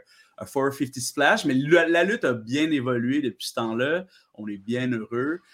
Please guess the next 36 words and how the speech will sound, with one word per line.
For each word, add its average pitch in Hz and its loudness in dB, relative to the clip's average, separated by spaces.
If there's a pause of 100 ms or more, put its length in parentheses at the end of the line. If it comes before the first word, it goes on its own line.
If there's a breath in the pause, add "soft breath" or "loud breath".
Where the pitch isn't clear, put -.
(200 soft breath)
Euh, 113 0
et 110 -2
là, 151 6
je 143 -2
me 143 0
suis 131 -4
entraîné 135 0
un 143 2
peu 156 -2
avec 120 -2
du 120 -8
monde 139 -2
de 135 -4
la 120 -2
N 120 -4
C 131 -6
W. 127 -2 (280 soft breath)
Et 127 -4
là, 165 6
à 156 4
ce 160 -4
moment, 139 0
c'est 127 -6
après 120 -6
ça 156 -6
que 127 -6
là, 123 -2
je 127 -6
suis 110 -8
complètement 143 -6
sorti. - -8 (400)
Et - -2
là, 143 4
je 147 -2
suis - -2
allé, 139 0